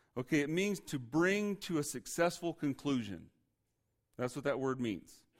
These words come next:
It is finished. In the Greek, it means to bring to a successful conclusion. This is what the Jews would say when they finished a, a financial deal. Teleo.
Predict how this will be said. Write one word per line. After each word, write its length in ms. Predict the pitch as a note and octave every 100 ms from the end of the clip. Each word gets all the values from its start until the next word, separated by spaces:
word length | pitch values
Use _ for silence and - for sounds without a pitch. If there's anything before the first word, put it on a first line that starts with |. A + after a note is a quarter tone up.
| _ _
It 80 | A2+
is 100 | G#2+
finished. 420 | - A#2 E2+ -
In 100 | A#2+
the 60 | G#2+
Greek, 280 | A#2 A2+ G2
it 80 |
means 260 | G#2+ A2 G#2+
to 80 | A2+
bring 460 | A2 C3+ D3+ D#3+ D#3+ - - _
to 120 | -
a 40 | C3
successful 680 | B2 - - C#3+ D3+ D#3
conclusion. 520 | C#3 C3 C#3 C3 G2+ F2 _ _ _ _ _ _ _ -
This 200 | C3 F#3
is 60 |
what 180 | G#3+ G3
the 80 | D#3+
Jews 380 | A#2+ D3+ G3 E3
would 160 | B2+
say 220 | - B2 B2
when 120 | B2
they 120 | A#2+
finished 360 | A#2+ C#3+ C#3 -
a, 260 | A2+ -
a 60 | A#2+
financial 680 | - A2+ A#2+ B2+ A#2 G2 - _ _ _ _ _ _ -
deal. 300 | G2+ D#2+ - - _ _ _ _ _ _ _ -
Teleo. 440 | A#2 C3+ B2 -